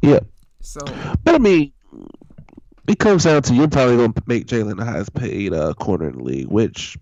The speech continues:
Speaker 2: No
Speaker 1: if we
Speaker 2: doubt.
Speaker 1: honestly wanna be completely honest, the man's probably worth it.
Speaker 2: Mm-hmm.
Speaker 1: Like, it's not quite to the Revis level where if you throw at him, it's not gonna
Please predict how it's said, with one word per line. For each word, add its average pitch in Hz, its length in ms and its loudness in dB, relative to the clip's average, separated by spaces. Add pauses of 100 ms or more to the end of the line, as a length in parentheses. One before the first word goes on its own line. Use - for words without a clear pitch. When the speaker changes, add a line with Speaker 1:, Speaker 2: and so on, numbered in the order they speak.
Speaker 2:
No 131 120 -4
Speaker 1:
if 131 120 -4
we 143 100 2
Speaker 2:
doubt. 135 240 -12
Speaker 1:
honestly 139 500 -4
wanna 123 320 -10
be 127 140 -6
completely 113 600 -8
honest, 120 560 -6 (1400)
the 220 120 -8
man's 151 400 0
probably 113 380 -2
worth 110 340 -10
it. - 180 -14 (260)
Speaker 2:
Mm-hmm. 131 280 -16 (1400)
Speaker 1:
Like, 135 520 -2
it's - 420 -6 (140)
not 135 400 -8
quite 156 280 -6
to 139 100 -6
the 131 40 -4
Revis 127 500 -4
level 143 360 -2
where 127 160 -2
if 120 100 -10
you 120 80 -10
throw 120 320 -4
at 123 180 -2
him, 123 140 -6
it's 113 180 -12
not 127 180 -8
gonna 110 200 -12